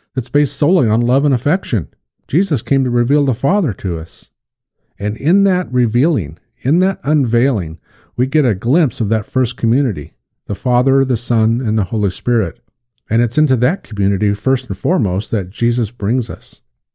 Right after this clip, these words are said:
You'll remember Jesus' words in Matthew eleven, verses twenty-eight through thirty, when he said, "Come to me, all who labor and are heavy laden, and I will give you rest. Take my yoke upon you and learn from me, for I am gentle and lowly in heart.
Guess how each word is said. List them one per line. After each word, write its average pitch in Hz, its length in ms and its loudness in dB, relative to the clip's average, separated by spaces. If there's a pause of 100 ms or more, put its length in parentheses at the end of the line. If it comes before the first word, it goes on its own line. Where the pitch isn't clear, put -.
(260)
You'll 123 160 2
remember 127 360 2
Jesus' 117 480 -2
words 123 260 2
in 101 100 2
Matthew 110 340 0
eleven, 101 460 0
verses 104 360 -4
twenty-eight 113 420 -2
through 110 140 -4
thirty, 127 340 0
when 98 180 -2
he 113 140 -4
said, 113 380 -2 (400)
"Come 156 280 2
to 139 140 0
me, 131 300 2
all 113 240 0
who 120 160 -4
labor 107 460 -2
and 98 160 -2
are 98 120 -2
heavy 123 260 0
laden, 107 460 0 (400)
and 110 140 2
I 131 60 2
will 113 120 0
give 117 200 0
you 110 140 0
rest. 101 480 -4 (840)
Take 143 240 0
my 120 140 2
yoke 131 280 2
upon 110 340 -2
you 104 180 0
and 98 120 -2
learn 120 240 0
from 101 220 -2
me, 90 160 -2
for 104 180 -8
I 113 120 0
am 101 140 -2
gentle 113 500 -4
and 90 160 -6
lowly 104 320 0
in 87 120 -8
heart. 117 400 -4